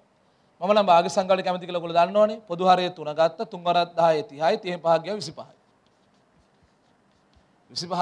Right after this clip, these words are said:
බෙදීම තුනයි. ඒක දශම කරමු. එතනින් පස්සේ කොහොමද අටයි දශම තුනයි තුන එන්නේ? අඩු කරා නම් එකවර ඒත් ඒක තමයි එන්නේ. හරිනේ? දහයෙන් අඩු කරා පහ බෙදීම තුනක්. මෙතන තිහ, පහක් අඩු කරා විසිපහ.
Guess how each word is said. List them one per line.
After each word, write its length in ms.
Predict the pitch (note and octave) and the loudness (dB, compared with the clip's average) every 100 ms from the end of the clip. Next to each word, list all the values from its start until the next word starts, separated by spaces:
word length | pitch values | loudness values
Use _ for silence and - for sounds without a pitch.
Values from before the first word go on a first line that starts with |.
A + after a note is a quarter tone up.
| F3 | 0
බෙදීම 260 | E3 F3 | -4 -10
තුනයි. 220 | G#3 D#3 - _ _ _ _ _ _ - | -12 -16 -18 _ _ _ _ _ _ -8
ඒක 120 | F3 C#3 | -6 -4
දශම 220 | C3+ D#3+ D3+ | -8 -10 -2
කරමු. 220 | G3+ A3+ | 0 0
එතනින් 260 | F3 D#3+ D#3 | -6 -10 0
පස්සේ 440 | G3 - F3 D#3 F#3+ - | 0 0 -6 -8 -8 -8
කොහොමද 220 | D#3+ D#3+ | -6 -6
අටයි 200 | D3 E3+ E3 | -4 -2 -2
දශම 180 | E3+ | -6
තුනයි 260 | D#3+ E3 D#3+ | -10 -8 -8
තුන 140 | D#3 | -8
එන්නේ? 220 | E3 G3+ D3+ | -8 -4 -4
අඩු 160 | E3 | -4
කරා 220 | E3 E3 E3 | 0 0 0
නම් 120 | D#3+ | -4
එකවර 200 | D3+ D#3+ | -6 -4
ඒත් 180 | D3+ D3 | -4 -8
ඒක 140 | C#3+ D3+ D#3 | -12 -10 -6
තමයි 200 | G3+ G#3 | -4 -4
එන්නේ. 220 | A#3+ C3+ _ _ _ _ _ _ _ _ _ _ _ _ _ _ _ _ _ _ _ - | -8 -16 _ _ _ _ _ _ _ _ _ _ _ _ _ _ _ _ _ _ _ -10
හරිනේ? 320 | D#3 G#3+ C4 - B2 | -4 -4 -6 -12 -8
දහයෙන් 380 | D3 F3 G3 A3 A3 | -6 -2 -2 -4 -6
අඩු 160 | E3 | -6
කරා 240 | E3 F3 E3+ | -2 0 2
පහ 140 | D3+ D3+ | 0 -6
බෙදීම 220 | D3+ D3+ | -8 -14
තුනක්. 340 | F3 F#3 A3+ - - _ _ _ _ _ _ - | -4 2 2 0 -18 _ _ _ _ _ _ -14
මෙතන 220 | D3 F3+ | -6 -6
තිහ, 180 | F3 E3+ A3+ A#3+ - _ _ _ D#3+ | -6 0 0 0 -8 _ _ _ -6
පහක් 220 | D#3+ D#3 | -2 0
අඩු 120 | D#3+ | -2
කරා 160 | D#3 C#3 | -2 -6
විසිපහ. 260 | D#3+ D3+ | -8 0